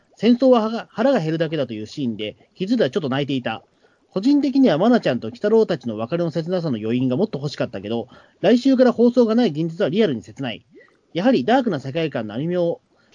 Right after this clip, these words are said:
えー、子供を見られる形で放送するという枠は、これからも絶対必要だと思う。えー、子供の感性に幅が持たせられるし、制限があるからこそ表現の挑戦が面白い。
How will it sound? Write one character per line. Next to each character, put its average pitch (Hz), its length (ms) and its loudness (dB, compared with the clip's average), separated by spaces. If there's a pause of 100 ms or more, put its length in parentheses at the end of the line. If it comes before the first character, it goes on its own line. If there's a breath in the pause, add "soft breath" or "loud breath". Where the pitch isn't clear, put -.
(180 soft breath)
え 135 140 -2
ー、 - 20 -12
子 143 80 -6
供 208 140 2
を 208 40 2
見 190 100 2
ら 208 80 2
れ 226 60 2
る 185 100 2
形 123 240 -8
で 120 80 -8
放 165 260 -4
送 190 160 2
す 180 100 -2
る 196 100 2
と 151 80 -4
い 120 60 0
う 110 100 -4
枠 117 220 -4
は、 127 160 -2
こ - 160 0
れ 240 60 6
か 254 100 4
ら 254 100 6
も 160 100 0
絶 127 180 -2
対 175 160 0
必 - 100 -8
要 190 80 4
だ 180 80 2
と 110 120 -6
思 113 220 -2
う。 123 100 -14 (480 soft breath)
え 110 140 -6
ー、 113 40 -6
子 185 100 -2
供 277 180 4
の 269 280 4 (240)
感 240 200 4
性 185 140 0
に 120 60 -2
幅 151 220 -2
が 202 100 0
持 180 120 0
た 202 80 -4
せ 220 120 -2
ら 214 120 0
れ 214 100 4
る 139 120 0
し、 123 280 -8 (240 soft breath)
制 240 220 2
限 269 160 4
が 202 100 2
あ 196 40 4
る 180 80 0
か 180 60 0
ら 170 100 -2
こ 208 100 -8
そ 175 160 -2
表 180 280 0
現 175 80 -2
の 135 100 -4
挑 160 260 -4
戦 180 220 -6
が 196 160 -2
面 143 160 -4
白 131 180 0
い。 92 120 -6